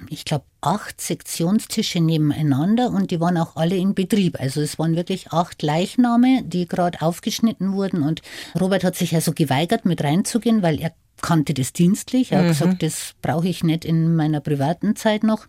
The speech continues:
Speaker 1: Und ich habe mir das aber ganz genau angeschaut, also wie auch so eine Schädeldecke aufgesägt wird und wie so ein Bauchraum aufgeschnitten wird. Das hat mich wahnsinnig interessiert.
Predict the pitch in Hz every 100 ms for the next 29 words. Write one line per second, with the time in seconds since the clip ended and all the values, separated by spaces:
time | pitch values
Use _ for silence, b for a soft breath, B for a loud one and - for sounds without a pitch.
0 | B B B B - 170 165 175 170 165
1 | 160 - 156 147 135 151 - 233 226 277
2 | 330 - 165 156 151 147 143 156 151 147
3 | - 139 - - 147 226 240 - 180 202
4 | - 233 - 214 214 - 226 220 214 -
5 | 165 156 165 156 156 151 156 151 - 123
6 | 190 - 220 220 - 196 - - - 220
7 | 208 180 180 180 165 - - 156 135 175
8 | 220 202 175 170 - 196 147